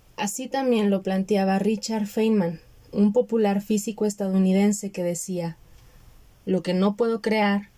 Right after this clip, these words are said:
no lo entiendo". A diferencia del origen de la vida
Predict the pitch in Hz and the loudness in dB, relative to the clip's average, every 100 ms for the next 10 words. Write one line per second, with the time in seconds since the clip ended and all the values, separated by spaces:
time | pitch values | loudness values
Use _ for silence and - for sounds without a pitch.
0 | - - - _ 196 190 190 190 220 208 | -20 -20 -20 _ 0 2 2 2 2 2
1 | 185 156 - - - - - - - - | 2 -2 -12 -20 -20 -20 -20 -20 -20 -20
2 | - _ _ _ - - - - _ _ | -20 _ _ _ -20 -20 -20 -20 _ _
3 | - - _ _ _ _ - - - _ | -20 -20 _ _ _ _ -20 -20 -20 _
4 | - _ _ - - - - - - - | -20 _ _ -20 -20 -20 -20 -20 -20 -20
5 | - - 247 240 285 277 302 311 339 339 | -12 -2 0 0 0 0 0 0 0 2
6 | 294 254 - 247 233 208 202 220 202 180 | 2 0 0 2 4 4 4 2 2 2
7 | 190 | -2